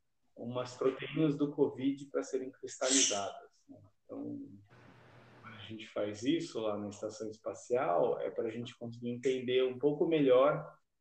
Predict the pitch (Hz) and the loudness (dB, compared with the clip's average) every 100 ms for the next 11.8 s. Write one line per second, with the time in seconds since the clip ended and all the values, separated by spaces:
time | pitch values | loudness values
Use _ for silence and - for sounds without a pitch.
0 | _ - 120 120 139 165 160 165 214 156 | _ -12 -8 0 4 6 8 10 10 10
1 | 147 135 - - - _ - 123 143 143 | 2 0 -12 -20 -20 _ -6 0 0 0
2 | 135 123 120 117 113 113 - 113 107 - | 2 0 0 -2 -4 -8 -6 -4 -6 -12
3 | 104 - 120 131 135 123 120 120 110 107 | -16 -2 6 10 10 10 8 6 0 -4
4 | - 135 135 127 110 - 98 - 120 123 | -2 0 0 -2 -4 -6 -14 -10 -6 -2
5 | 131 127 123 120 117 _ _ - - - | -2 -2 -4 -6 -10 _ _ -20 -20 -12
6 | - 110 107 107 104 104 117 139 139 135 | -6 -4 -2 -4 -6 -6 -2 2 2 2
7 | 135 123 120 120 120 120 117 120 120 120 | 0 0 0 -2 -4 -6 -2 -2 0 -4
8 | 113 113 113 123 123 110 101 113 113 113 | -4 -8 -4 -2 -2 -4 -8 -6 -4 -4
9 | 101 110 123 131 110 101 - - - 104 | -4 2 4 4 0 -4 -8 -14 -10 -8
10 | - 104 - - 147 151 160 170 170 180 | -8 -10 -12 -10 -8 -8 -10 -8 -8 -8
11 | - 180 180 185 180 147 165 - | -4 -4 -2 -2 2 2 2 0